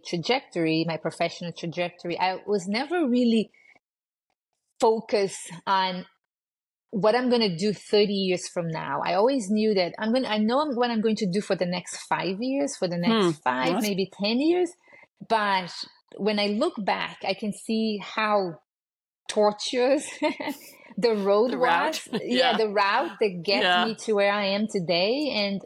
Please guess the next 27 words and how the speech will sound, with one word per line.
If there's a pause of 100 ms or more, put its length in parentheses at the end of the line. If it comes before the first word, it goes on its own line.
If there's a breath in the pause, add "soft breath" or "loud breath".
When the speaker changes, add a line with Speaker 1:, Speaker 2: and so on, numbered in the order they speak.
(120)
Speaker 1:
I, (580)
and
that's
it.
But (460 loud breath)
no
matter
where,
what
I
was
doing, (420)
I (140)
always
felt
this
sense
of (120)
purpose. (140)
And
to
me,
Speaker 2:
Mm-hmm.
Speaker 1:
I
always
thought
that